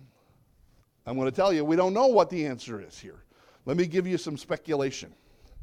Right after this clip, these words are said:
Um, I'm gonna read a couple of verses which kinda lend toward this a little bit. But, um, is John wondering truly about Jesus and who Jesus is? Is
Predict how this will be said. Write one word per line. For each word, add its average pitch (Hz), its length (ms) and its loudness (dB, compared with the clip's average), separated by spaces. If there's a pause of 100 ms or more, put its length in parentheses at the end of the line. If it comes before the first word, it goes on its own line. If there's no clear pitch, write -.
(680)
Um, 104 460 -2 (1500)
I'm 113 120 -8
gonna 120 180 0
read 135 260 -2
a 123 40 -8
couple 135 320 -2
of 107 80 -6
verses 131 500 -4
which 113 240 -10
kinda 123 300 -10
lend 127 580 -6
toward 139 380 -6
this 104 220 -8
a 104 40 -10
little 98 220 -8
bit. 95 260 -12 (640)
But, 104 320 0
um, 101 400 -2 (440)
is 117 200 -8
John 156 640 -6 (240)
wondering 147 840 -6 (460)
truly 147 400 -2
about 135 260 -2
Jesus 139 640 -10
and 123 140 -12
who 135 120 -6
Jesus 147 440 -10
is? 196 320 -12 (960)
Is 120 340 -4